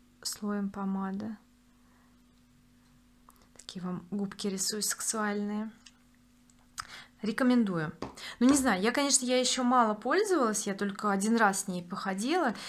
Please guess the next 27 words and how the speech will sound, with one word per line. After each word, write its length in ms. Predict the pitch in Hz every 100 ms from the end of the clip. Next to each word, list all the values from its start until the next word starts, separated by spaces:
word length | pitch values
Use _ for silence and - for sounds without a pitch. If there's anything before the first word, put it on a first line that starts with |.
| - -
но 80 | 214
мне 240 | 220 320
было 260 | 240 262 277
комфортно, 720 | 254 240 - 240 208 - 175
потому 260 | 202 190
что 140 | 202 208
у 60 |
меня 160 | 220 269
обычно 340 | 247 240 226
губы 380 | 214 294 269 226 - -
быстро 440 | 226 262 - 196
отзываются, 720 | 180 180 190 233 330 269 - 202
если 180 | -
им 80 | 196
что-то 300 | 196 208 202
не 120 | 202
нравится, 520 | 202 220 294 311 - 185
они 180 | 196
прям 220 | 220 220 220
сразу 340 | 247 208 170
кричат: 400 | - 175 180 170
«Help, 300 | - 180 180
help, 400 | - 269 359 -
оставьте 440 | 196 - 247 -
меня 120 | 202 208
в 80 |
покое». 420 | - 226 - 190